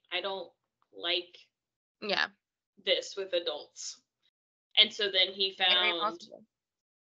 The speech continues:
Speaker 1: I, and then I was thinking maybe he found Anne, who was, like, kind of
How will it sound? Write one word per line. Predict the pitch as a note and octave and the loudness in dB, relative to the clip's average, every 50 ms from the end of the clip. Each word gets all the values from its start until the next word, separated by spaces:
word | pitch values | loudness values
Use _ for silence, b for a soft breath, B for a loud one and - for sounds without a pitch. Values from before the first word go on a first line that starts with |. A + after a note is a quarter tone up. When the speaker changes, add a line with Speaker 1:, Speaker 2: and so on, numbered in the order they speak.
| _ _ - - | _ _ 2 6
Speaker 1:
I, | A3+ - - A#3+ | 8 10 10 8
and | B3 B3+ | 8 8
then | A#3+ A#3+ | 8 10
I | B3+ C4+ D4 | 12 10 10
was | C#4+ C#4 - | 8 4 2
thinking | B3 A3 A3 A3 G#3+ G#3+ | 0 0 2 2 0 2
maybe | G3+ G3 F#3+ G3 | 2 2 2 2
he | G3 G#3 | -2 -4
found | - G3 F#3 F#3 - - - - | -4 -4 -4 -4 -4 -4 2 4
Anne, | D4+ F4 D#4+ C4 A#3+ A3 A3 A#3 | 6 6 8 8 6 6 4 2
who | A#3 G#3+ G3+ | -4 -6 -4
was, | G3 F#3+ G3 F#3+ G3+ | -4 -4 -4 -4 -2
like, | F#3 D#3+ B2 A2 - - _ _ _ _ _ _ _ _ _ _ _ _ _ _ _ _ _ _ _ _ _ _ _ _ _ _ _ _ - | -2 0 -2 -2 -6 -10 _ _ _ _ _ _ _ _ _ _ _ _ _ _ _ _ _ _ _ _ _ _ _ _ _ _ _ _ -6
kind | - A3 G#3+ G#3 F#3+ | 4 6 6 6 6
of | F#3 | 2